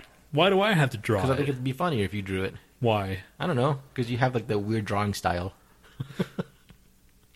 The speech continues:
Speaker 2: That almost looks like it's cool, but it's just kinda shitty, too.
Speaker 1: <laughs> Fuck. I was like, I, I started doing that, too. It was like, okay, so I went to go out to eat the lunch, right? And the, it was at Carl's Junior by our work.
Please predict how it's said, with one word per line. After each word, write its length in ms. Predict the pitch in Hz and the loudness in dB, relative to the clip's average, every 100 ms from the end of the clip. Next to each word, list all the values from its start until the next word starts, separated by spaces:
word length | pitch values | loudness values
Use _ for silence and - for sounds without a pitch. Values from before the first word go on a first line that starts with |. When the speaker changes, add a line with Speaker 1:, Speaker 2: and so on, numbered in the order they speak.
| - - - - | -20 -20 -18 -6
Speaker 2:
That 120 | 123 123 | 2 6
almost 300 | 120 120 120 | 6 6 2
looks 160 | - | 0
like 140 | 123 104 | -2 -2
it's 140 | - | -4
cool, 320 | - 123 117 | 2 4 4
but 160 | 110 101 | 0 -2
it's 140 | - | -6
just 280 | - 104 - | -8 -8 -6
kinda 180 | 101 92 | -4 -4
shitty, 320 | - 101 104 | -4 -4 -6
too. 240 | 110 113 135 151 - - | -2 0 0 -2 -8 -18
Speaker 1:
<laughs> 220 | - - | -18 -18
Fuck. 200 | - 127 - - - - - - - - 113 | -8 -8 -8 -16 -10 -10 -8 -8 -8 -4 2
I 80 | |
was 180 | 120 123 | 4 4
like, 220 | 120 113 | 4 4
I, 60 | 110 98 - | 2 2 -4
I 60 | 104 | -8
started 400 | - 135 117 104 | 0 2 2 2
doing 260 | 123 135 98 | 4 4 2
that, 180 | 95 | -2
too. 200 | - 104 | -2 -2
It 40 | 95 | -2
was 100 | 95 | -4
like, 220 | 90 - - - - - - | -8 -10 -20 -20 -20 -20 -10
okay, 200 | 113 107 | 0 2
so 160 | - 107 | 4 4
I 40 | |
went 160 | 107 110 | 4 2
to 40 | |
go 160 | 120 110 | 4 4
out 100 | 107 | 4
to 60 | 107 | 0
eat 120 | 104 | -2
the 80 | 104 | -2
lunch, 400 | 98 90 85 - | -2 -2 -2 -2
right? 240 | 92 95 - _ _ - - _ 104 | -2 -2 -6 _ _ -20 -20 _ -4
And 260 | 101 95 | -2 -2
the, 60 | 95 | -4
it 180 | 101 107 | -6 -4
was 140 | 104 | -2
at 160 | 98 - | -2 0
Carl's 340 | 120 117 101 | 2 2 2
Junior 260 | 113 101 92 | -2 -2 -2
by 220 | 95 92 | -2 0
our 140 | 95 | -2
work. 380 | 90 85 82 | -2 -4 -10